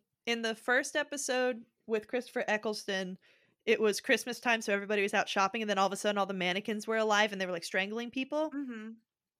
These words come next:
Speaker 2: Yeah.
Speaker 1: And they actually come back in an eleventh Doctor episode, which this is spoilers, so skip, I'll keep it within a minute from now. So, uh, when Rory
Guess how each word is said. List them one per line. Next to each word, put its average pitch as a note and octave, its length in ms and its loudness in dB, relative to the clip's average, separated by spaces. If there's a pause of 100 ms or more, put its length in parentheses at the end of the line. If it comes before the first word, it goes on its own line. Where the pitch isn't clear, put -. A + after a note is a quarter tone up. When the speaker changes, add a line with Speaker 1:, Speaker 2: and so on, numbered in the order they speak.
(160)
Speaker 2:
Yeah. A#3 260 -6 (200)
Speaker 1:
And G#3 380 0 (320)
they A#3+ 200 2
actually B3+ 320 2
come A3 280 -4
back G3+ 420 0 (360)
in G#3+ 380 2
an G3 320 0
eleventh B3+ 480 0
Doctor F#3+ 320 0
episode, F3 460 -2
which E3+ 180 -6
this G#3+ 200 -4
is G3 100 -4
spoilers, A3+ 540 0
so F#3+ 460 -2 (840)
skip, - 380 0 (640)
I'll G#3+ 80 2
keep A#3+ 240 0
it G#3+ 80 0
within G#3 260 0
a F#3 60 0
minute F#3 300 -2
from F#3+ 640 2 (1000)
now. F#3+ 260 4 (300)
So, G3+ 400 8 (300)
uh, F#3+ 260 6 (180)
when G3+ 440 2 (280)
Rory G#3+ 600 2